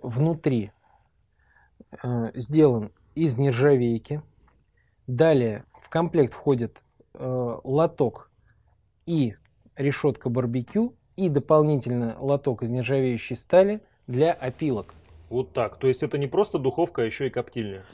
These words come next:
Speaker 1: Совершенно верно. Мы объединили в этой модели функцию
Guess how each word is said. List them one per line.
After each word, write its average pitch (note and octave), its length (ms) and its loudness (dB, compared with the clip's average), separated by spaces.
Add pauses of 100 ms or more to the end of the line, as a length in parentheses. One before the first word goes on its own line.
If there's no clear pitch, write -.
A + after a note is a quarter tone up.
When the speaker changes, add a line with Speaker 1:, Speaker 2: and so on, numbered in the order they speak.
(180)
Speaker 1:
Совершенно D#3+ 640 2
верно. A#2+ 280 2
Мы D3+ 180 0
объединили D3+ 640 2
в B2+ 100 2
этой D3 200 2
модели E3+ 540 4 (460)
функцию B2+ 760 4